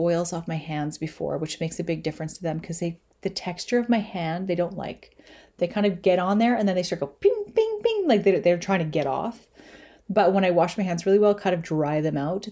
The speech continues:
then they're a lot more, like, calm. So this will change, like, the more I, my,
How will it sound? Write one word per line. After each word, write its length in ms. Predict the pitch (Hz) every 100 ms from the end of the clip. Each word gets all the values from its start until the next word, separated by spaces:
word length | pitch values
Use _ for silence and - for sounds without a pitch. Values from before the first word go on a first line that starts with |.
| -
then 140 | 170
they're 140 | 160
a 60 | 151
lot 200 | 143 -
more, 180 | 143 135
like, 200 | - -
calm. 540 | - 139 - - 254 - _ - -
So 240 | - 185
this 160 | 214 247
will 80 |
change, 280 | 302 220 190
like, 120 | 175
the 60 | 170
more 180 | 165 151
I, 160 | 139 139 -
my, 280 | 151 135